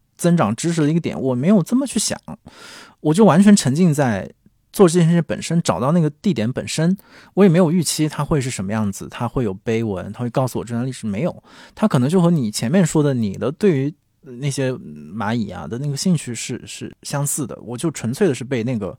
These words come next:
事情本身的乐趣牵着走。但当我进入这个状态的时候，我就会感到我的信号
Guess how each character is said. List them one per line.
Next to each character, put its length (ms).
事 160
情 180
本 200
身 160
的 100
乐 100
趣 160
牵 260
着 80
走。 300
但 320
当 160
我 100
进 220
入 100
这 80
个 80
状 240
态 140
的 80
时 120
候， 220
我 280
就 180
会 160
感 280
到 360
我 180
的 60
信 200
号 400